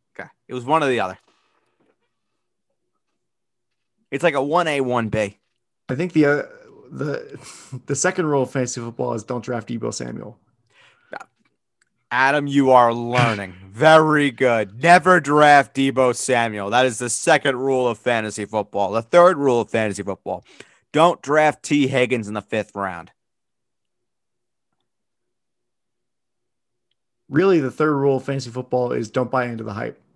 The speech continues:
Speaker 1: Facts. That's also true. Don't buy into the hype.
Speaker 2: All right. I have another one for you.
Speaker 1: Let's do it.
Speaker 2: Thirty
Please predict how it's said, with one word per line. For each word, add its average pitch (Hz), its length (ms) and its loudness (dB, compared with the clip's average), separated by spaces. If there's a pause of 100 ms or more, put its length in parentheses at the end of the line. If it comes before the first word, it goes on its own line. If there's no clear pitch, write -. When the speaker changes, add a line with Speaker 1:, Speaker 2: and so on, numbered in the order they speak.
(580)
Speaker 1:
Facts. - 760 -16 (680)
That's 101 240 -6
also 104 300 -4
true. 73 260 -14 (280)
Don't 107 200 -12
buy 107 220 -6
into 98 140 -18
the 92 100 -16
hype. 92 320 -14 (2000)
Speaker 2:
All 190 100 0
right. 127 220 -2 (120)
I 147 60 -4
have 156 120 -4
another 131 240 -4
one 110 160 -12
for 113 200 -12
you. - 120 -18 (320)
Speaker 1:
Let's - 140 -20
do 120 120 -2
it. - 80 -8 (1600)
Speaker 2:
Thirty 196 720 -4